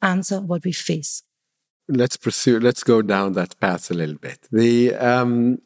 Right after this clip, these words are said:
Speaker 2: I think that every relig-, every religion with its concepts and its history can be interpreted in multiple ways. This is true about Christianity, for sure. As a Jew, I could tell some stories about Christianity.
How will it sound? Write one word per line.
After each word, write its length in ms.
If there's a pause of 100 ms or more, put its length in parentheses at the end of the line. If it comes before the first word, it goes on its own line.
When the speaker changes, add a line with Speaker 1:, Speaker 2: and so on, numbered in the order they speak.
Speaker 2:
I 80
think 220
that 180 (220)
every 360
relig-, 440
every 260
religion 640 (720)
with 260
its 200
concepts 580
and 140
its 180
history 640 (420)
can 260
be 120
interpreted 640
in 140
multiple 440
ways. 400
This 160
is 120
true 180
about 240
Christianity, 760
for 160
sure. 500 (460)
As 160
a 80
Jew, 320
I 160
could 220
tell 160
some 160
stories 420
about 420
Christianity. 840